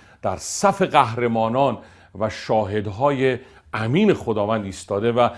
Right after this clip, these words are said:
به نوبهٔ خودش به زبان شیرین فارسی و ارمنی داره سرودهای تمجید و ستایش خداوند عیسی مسیح رو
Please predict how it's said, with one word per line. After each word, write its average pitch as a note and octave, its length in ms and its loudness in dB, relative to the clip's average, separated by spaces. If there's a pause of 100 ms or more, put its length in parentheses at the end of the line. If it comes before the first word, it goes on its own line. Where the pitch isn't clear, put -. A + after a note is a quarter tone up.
(140)
به C#3 140 8
نوبهٔ C3 440 4
خودش A#2+ 500 -2 (520)
به F#2+ 80 -6
زبان G2+ 480 -2
شیرین G#2 600 -6 (280)
فارسی G2 680 -6
و F#2 200 -2 (420)
ارمنی G2+ 760 0 (460)
داره F#2 200 -6
سرودهای G#2 840 -4 (640)
تمجید G#2 680 -2
و F3 60 6
ستایش A2+ 680 -4 (280)
خداوند G2+ 440 0
عیسی F#2+ 240 -8
مسیح F#2 420 -8
رو G2 260 -6